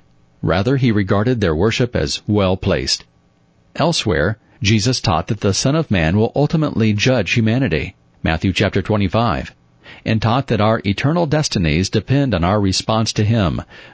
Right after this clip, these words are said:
Mark chapter eight. Such behavior is further indication of Jesus' divine self-understanding.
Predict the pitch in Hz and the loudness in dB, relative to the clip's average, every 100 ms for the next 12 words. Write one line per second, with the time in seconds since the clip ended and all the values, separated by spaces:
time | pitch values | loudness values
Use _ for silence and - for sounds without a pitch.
0 | _ 82 80 - 85 - 87 92 - - | _ -4 -2 -2 -2 0 0 0 -2 -10
1 | _ _ _ - - 135 - 113 101 131 | _ _ _ -16 -4 -2 0 0 2 2
2 | 120 73 80 85 - - - 143 160 175 | 2 0 2 0 -2 -8 -6 -2 0 0
3 | - 123 113 143 - 82 69 80 113 107 | 0 0 0 0 0 0 -2 0 0 2
4 | 104 - 110 98 107 82 71 78 117 107 | -2 -2 -2 0 0 2 0 0 0 0
5 | 104 92 87 107 95 78 58 | 0 0 0 0 0 0 -4